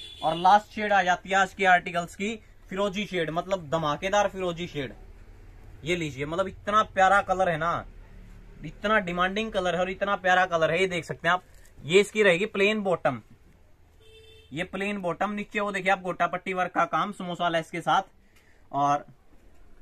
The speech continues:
ये इसका आ जाएगा दुपट्टा, ये आ जाएगा इसका दुपट्टा। range रहेगी ग्यारह सौ रुपए फ्री home delivery के साथ इस item की। तो जिस customer को जो भी design पसंद आए, जो भी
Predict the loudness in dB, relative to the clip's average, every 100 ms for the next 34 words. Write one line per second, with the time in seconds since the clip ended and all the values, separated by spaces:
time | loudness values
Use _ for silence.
0 | -18 -2 0 0 2 2 4 4 4 2
1 | -2 -4 -2 2 2 0 -16 -20 -20 -20
2 | -20 -20 -20 _ _ -20 _ _ _ _
3 | _ _ _ _ _ _ _ -20 -20 _
4 | _ _ _ _ -20 -20 -20 _ _ _
5 | -20 -4 0 2 2 0 -2 -6 -4 -6
6 | -2 0 0 -4 _ _ _ -14 -6 -4
7 | -2 -2 -2 -2 -2 2 4 2 0 -4
8 | -4 -4 -4 -4 -4 -4 -6 -4 -4 -4
9 | 0 2 2 0 -2 0 -4 -6 -10 -14
10 | -20 -20 -12 -6 -4 -4 0 -2 -2 -4
11 | -4 -4 -4 0 0 0 0 0 0 -4
12 | -4 2 4 4 0 -2 -2 -4